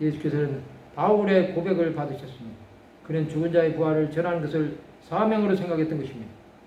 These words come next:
성도 여러분, 죽은 자의 부활은 반드시 있습니다. 예수께서 죽은 자 가운데서 살아나심으로 믿는 자들의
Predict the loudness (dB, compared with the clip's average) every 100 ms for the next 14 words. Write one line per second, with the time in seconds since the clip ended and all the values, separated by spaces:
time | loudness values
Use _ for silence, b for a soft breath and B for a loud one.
0 | -20 -10 -6 -4 -4 -6 -8 -10 -14 -18
1 | -10 -4 2 4 6 4 0 0 -2 0
2 | 0 0 -2 -4 -8 -12 -16 -20 -20 -20
3 | -6 -4 -2 0 2 2 0 -6 -16 -6
4 | 0 2 4 4 2 0 -2 -2 -2 -2
5 | 0 0 0 -2 -10 -10 -2 2 2 4
6 | 4 4 4 4 2 -6